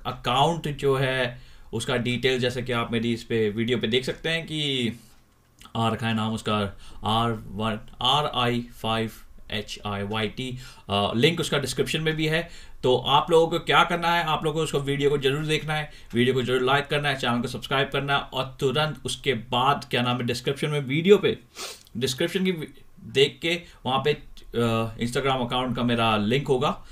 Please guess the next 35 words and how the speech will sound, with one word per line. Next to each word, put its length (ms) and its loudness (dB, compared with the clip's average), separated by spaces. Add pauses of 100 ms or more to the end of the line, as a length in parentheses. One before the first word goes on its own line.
(200)
उस 140 -2
पे 120 2
जाके 240 0
क्लिक 240 0
करना 240 0
है। 200 -2
वहाँ 200 -4
पे 140 0
जाके, 260 -2
क्या 140 -2
नाम 180 -2
है, 60 0
आपको 220 -2
एक 260 0
पिक्चर 260 4
देखेगी, 400 0
सबसे 200 -2
पहली 300 6
पिक्चर 320 2
होगी 160 0
जो 160 -2
गिव 220 2
अवे 180 4
वाली, 400 0 (460)
अ, 140 4 (100)
थंबनेल 280 2
जो 100 2
हमने 160 0
यूज़ 280 2
करी 200 0
है 100 6
इस 320 -4
वीडियो 300 0
के 140 2
लिए, 220 -2